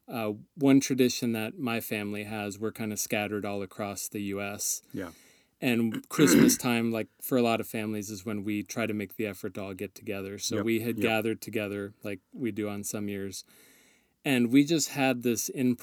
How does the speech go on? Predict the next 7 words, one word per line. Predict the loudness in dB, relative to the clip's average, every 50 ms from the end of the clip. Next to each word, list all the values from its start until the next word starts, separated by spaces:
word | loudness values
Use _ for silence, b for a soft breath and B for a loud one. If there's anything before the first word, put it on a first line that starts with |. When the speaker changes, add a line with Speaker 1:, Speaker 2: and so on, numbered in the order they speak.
| -4 -2 -2
Speaker 1:
impromptu, | -2 -4 -6 _ -8 -4 -2 -2 0 0 0 0 0 0 -2 -4 -6 -10 _ _ _ -16
uh, | -14 -12 -10 -8 -8 -8
like, | -8 -8 -10 -8
wrapping | -6 -4 -4 -4 -4 -4 _ -6 -4 -4 -6
paper, | -6 -4 -4 -4 -4 -6 -6 -6 -4 -4 -4 -6 -6 -8
tissue | -6 -8 -6 -6 -4 -6 -6
paper | -8 -6 -6 -6 -6 -6 -6 -6 -6 -4 -4 -6 -6 -8 -10